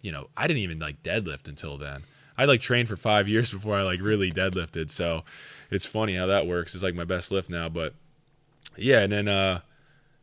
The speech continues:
'cause twenty fifteen was the first nationals I did, so that was the year that I really got into powerlifting. I did, like, four meets. I just started, like, jumping in every meet,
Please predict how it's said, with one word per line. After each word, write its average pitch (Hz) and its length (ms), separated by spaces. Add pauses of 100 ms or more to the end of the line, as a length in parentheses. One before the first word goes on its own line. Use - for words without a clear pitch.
(160)
'cause 98 140
twenty 160 260
fifteen 123 640
was 92 140
the 85 100
first 104 440
nationals 95 640
I 87 140
did, 82 200
so 85 140
that 98 220
was 101 180
the 98 160
year 92 580
that 87 140
I 87 120
really 90 240
got 85 200
into 78 120
powerlifting. 95 440
I 80 80
did, 95 120
like, 82 120
four 104 340
meets. 90 380
I 85 60
just 82 160
started, 90 180
like, 80 160
jumping 87 320
in 87 120
every 87 260
meet, 90 360